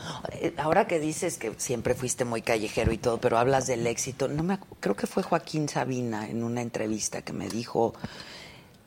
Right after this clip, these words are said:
estoy casi segura que fue él, me dijo,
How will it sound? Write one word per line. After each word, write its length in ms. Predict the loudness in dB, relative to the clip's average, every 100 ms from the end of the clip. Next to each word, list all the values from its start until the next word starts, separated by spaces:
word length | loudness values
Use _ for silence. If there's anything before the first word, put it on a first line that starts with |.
| -20 -20 -20 -20 -20 -20 -20 -20 -20 -20
estoy 280 | -2 0
casi 280 | 2 0 0
segura 340 | -2 0 2 0
que 100 | -2
fue 200 | 2 2
él, 100 | 2 -2 -2 -8 -6 -2
me 160 | 2 2
dijo, 760 | 2 -2 2 4 8 8 6